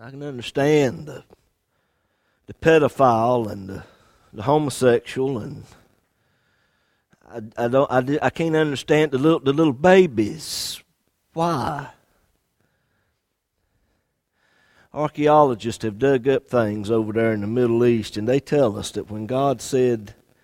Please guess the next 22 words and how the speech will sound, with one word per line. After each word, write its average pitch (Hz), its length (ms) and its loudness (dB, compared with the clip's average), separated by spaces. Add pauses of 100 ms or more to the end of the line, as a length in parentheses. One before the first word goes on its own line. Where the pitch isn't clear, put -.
(400)
"Destroy 120 560 0
'em 110 120 -4
all," 123 360 2
he 123 140 -4
knew 127 180 -4
what 120 180 0
he 117 60 -2
was 110 160 -8
talking 117 400 -2
about. 95 380 -10 (2000)
Because 117 840 0 (360)
incest 143 920 2
was 110 220 -8
a 117 40 -4
common 135 580 -2
practice - 1120 -4 (680)
among 113 440 0
men, 127 340 0
many 127 320 0
of 110 140 -2
these 117 280 0
nations. - 840 -2